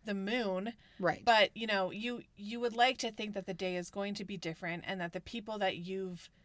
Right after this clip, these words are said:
Speaker 1: given birth to
Speaker 2: Right.
Speaker 1: would be like, "You know what? We're just gonna suck it up.
Speaker 2: Yeah, let's
Speaker 1: And,
Speaker 2: not
Speaker 1: like,
Speaker 2: fight today.
Speaker 1: we're not gonna fight. We're gonna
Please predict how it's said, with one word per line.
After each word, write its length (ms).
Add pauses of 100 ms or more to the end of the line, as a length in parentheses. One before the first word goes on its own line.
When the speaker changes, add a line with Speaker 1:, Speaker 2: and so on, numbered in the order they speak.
(420)
Speaker 1:
given 340
birth 420
to 480 (240)
Speaker 2:
Right. 400 (220)
Speaker 1:
would 560
be 120
like, 260
"You 80
know 120
what? 340 (680)
We're 100
just 240
gonna 440 (480)
suck 360
it 60
up. 220 (380)
Speaker 2:
Yeah, 220
let's 180
Speaker 1:
And, 80
Speaker 2:
not 140
Speaker 1:
like, 80
Speaker 2:
fight 240
today. 380
Speaker 1:
we're 60
not 180
gonna 180
fight. 480 (400)
We're 120
gonna 280